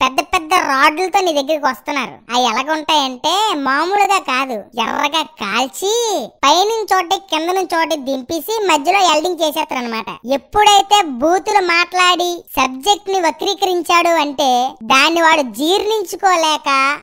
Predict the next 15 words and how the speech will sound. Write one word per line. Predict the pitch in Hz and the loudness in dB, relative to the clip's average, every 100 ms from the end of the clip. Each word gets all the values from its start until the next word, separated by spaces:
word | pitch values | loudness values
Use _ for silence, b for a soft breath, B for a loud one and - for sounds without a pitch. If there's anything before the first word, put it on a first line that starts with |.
| 262 | -2
కవర్ | 285 403 415 403 | 2 2 0 -2
చేసుకుంటున్నాడు | 370 - 320 294 277 262 240 | -2 -2 -6 -4 -4 -2 -2
అని | 226 240 330 | 0 0 0
అర్థం. | 302 233 254 - - | 0 -2 -8 -8 -8
ఇది | 254 285 | -6 -6
క్రైస్తవుల | - 269 330 330 - 392 | -2 0 2 0 0 2
విజయం | 359 339 302 359 | 2 -2 0 0
అనే | 349 359 320 | 0 0 -2
చెప్పాలి. | 294 330 330 | -2 0 0
ఎందుకంటే | 294 302 330 320 302 311 339 359 233 | 0 -2 -2 -2 -2 -2 -2 -6 -10
ఒక | 240 | -8
క్రైస్తవుడు | 285 - 254 311 403 - 453 440 415 370 | -8 -4 0 0 0 -2 0 2 2 0
చెప్తేనే | - - 370 349 339 | -2 0 0 2 0
గాని | 302 285 339 466 370 | 0 0 -2 -4 -4
వీళ్ళు | 277 311 294 | -2 0 -2